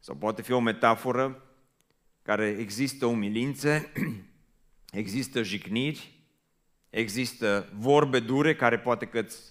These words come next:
sunt spuse sau pe care poate că tu le-ai spus. Întrebarea este, cum răspunzi în astfel de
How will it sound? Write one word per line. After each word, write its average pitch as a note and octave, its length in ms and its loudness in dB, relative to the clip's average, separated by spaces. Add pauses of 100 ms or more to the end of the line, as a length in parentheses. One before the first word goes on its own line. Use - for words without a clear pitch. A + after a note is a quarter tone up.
(500)
sunt A#2+ 340 -2
spuse B2+ 440 -6
sau B2+ 180 2
pe - 260 -2
care A2+ 240 4
poate B2 280 -2
că G#2+ 140 -4
tu D3 180 -2
le-ai C3+ 160 2
spus. - 540 -10 (760)
Întrebarea B2+ 600 2
este, A#2 760 -2 (280)
cum E3+ 320 2
răspunzi B2 680 -4
în F#2+ 100 -8
astfel F#2+ 440 -6
de F2+ 260 -2